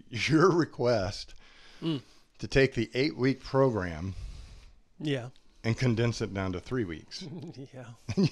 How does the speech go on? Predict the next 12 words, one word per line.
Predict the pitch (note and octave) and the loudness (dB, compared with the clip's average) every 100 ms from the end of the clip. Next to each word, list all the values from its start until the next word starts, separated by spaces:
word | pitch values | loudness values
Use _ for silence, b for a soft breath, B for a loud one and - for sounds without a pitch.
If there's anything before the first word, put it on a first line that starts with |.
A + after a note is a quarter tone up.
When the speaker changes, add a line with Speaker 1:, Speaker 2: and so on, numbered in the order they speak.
| - | 0
Speaker 1:
<laughs> | - C3+ | -12 -2
You | C3 | -2
said, | - A2+ | 0 0
"Can | C#3 D3 | 2 2
we | |
just | C3+ A3 - - | 2 0 0 4
focus | F3 F3 E3 D3 | 6 6 4 2
on | B2+ | 2
the | A2 | 2
very | F#2 G2 - G#3+ F3+ D#3+ B B B B B B | 0 -4 -4 2 2 2 B B B B B B
Speaker 2:
<laughs> | - - - - - - | -16 -16 -18 -20 -20 -10
Speaker 1:
essentials | C#3+ - - A3+ A3+ B2 F#2+ F#2 F#2 | -6 -2 6 6 6 2 -2 -4 -8